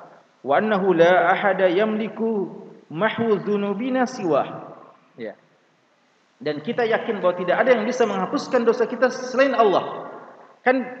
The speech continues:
payahnya, ikhwan sekalian, kenapa kadang kita terjatuh dalam perbuatan dosa? Kadang adalah bisikan-bisikan, panggilan-panggilan, ajakan-ajakan teman kita. Seakan-akan teman kita memberikan jaminan kepada kita, "Mari ke sini,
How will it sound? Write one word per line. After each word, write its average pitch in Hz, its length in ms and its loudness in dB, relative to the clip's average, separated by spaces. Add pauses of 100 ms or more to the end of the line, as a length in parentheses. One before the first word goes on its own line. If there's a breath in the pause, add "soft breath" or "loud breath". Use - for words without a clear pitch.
(640)
payahnya, 165 560 -2
ikhwan 147 160 -6
sekalian, 117 640 -10
kenapa 202 320 -4
kadang 151 240 -6
kita 135 160 -8
terjatuh 139 400 -10
dalam 131 80 -8
perbuatan 120 480 -10
dosa? 110 320 -10 (640)
Kadang 214 240 -2
adalah 180 320 -4
bisikan-bisikan, 165 1200 -8
panggilan-panggilan, 185 880 -4
ajakan-ajakan 190 800 -4
teman 208 240 -2
kita. 226 240 -4 (720)
Seakan-akan 226 720 0
teman 208 240 0
kita 165 560 0
memberikan 208 480 -2
jaminan 202 400 -4
kepada 190 320 -4
kita, 190 260 -4 (460)
"Mari 214 240 -2
ke 233 80 -8
sini, 202 400 -10